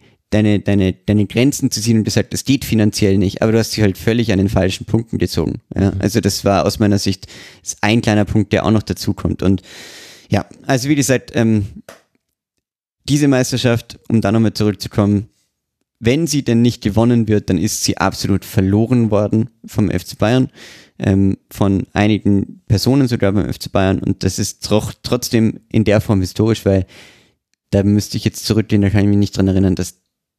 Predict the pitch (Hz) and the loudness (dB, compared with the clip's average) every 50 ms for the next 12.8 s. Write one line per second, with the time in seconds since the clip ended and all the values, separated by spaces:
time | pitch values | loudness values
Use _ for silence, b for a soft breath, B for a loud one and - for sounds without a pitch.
0 | _ _ _ _ _ _ _ _ _ _ - 101 98 98 - - 101 92 90 90 | _ _ _ _ _ _ _ _ _ _ 0 2 2 2 2 0 0 2 2 2
1 | 87 82 - - 95 98 - 95 90 90 - 87 - 98 92 98 87 65 65 - | 2 0 0 0 0 0 0 0 -2 0 0 -2 0 0 0 0 0 0 -2 -4
2 | - - - - 90 90 80 - - _ - - 110 101 101 - _ _ _ _ | -6 -4 -2 0 0 0 0 -2 -6 _ -2 0 2 2 2 0 _ _ _ _
3 | _ _ _ - - 190 190 90 101 - 87 - - 92 - 90 64 76 101 - | _ _ _ -2 0 0 0 0 -2 -4 -4 -4 -4 -4 -4 -2 0 0 2 2
4 | 98 90 - 98 - - - 92 85 92 - - - 76 92 92 - 101 95 98 | 0 0 0 -2 -2 0 0 0 0 -2 -2 -2 -2 0 0 0 0 2 2 2
5 | 98 95 - B B B B B B B B B B B - 95 101 98 98 92 | 2 0 -2 B B B B B B B B B B B -2 0 2 4 4 4
6 | 95 98 - 107 90 - - - 110 110 104 - - 104 95 - 110 - - 104 | 2 2 2 0 -2 -2 0 -2 0 0 0 0 0 -2 -2 -2 -4 -4 -4 -4
7 | - - 87 92 - - 95 95 95 98 - - 107 107 104 104 101 104 - 113 | -2 0 -2 -2 -2 -2 0 0 0 0 0 2 2 2 4 2 2 0 0 0
8 | 90 98 90 - - 98 90 82 78 85 87 87 95 b b b b b b b | -2 -2 -4 -2 -2 -2 0 0 0 0 -2 -2 -4 b b b b b b b
9 | b b b b b _ - 117 127 151 160 156 139 131 127 127 127 123 131 127 | b b b b b _ -2 0 2 2 2 0 2 2 0 0 2 2 2 2
10 | 123 117 117 117 104 104 107 113 120 120 110 - - - - 113 104 104 104 98 | 4 2 2 2 2 0 -2 -2 -4 -6 -8 -8 -10 -6 -2 0 0 2 2 2
11 | 104 113 117 117 113 104 107 110 110 - 117 107 - - 104 101 104 - - - | 2 2 2 2 2 2 2 0 0 2 0 0 0 0 0 0 0 -2 -4 -2
12 | - 95 90 - - - 107 107 110 110 110 107 104 92 - | -2 -2 -2 -2 -2 0 2 2 4 4 4 2 2 0 -2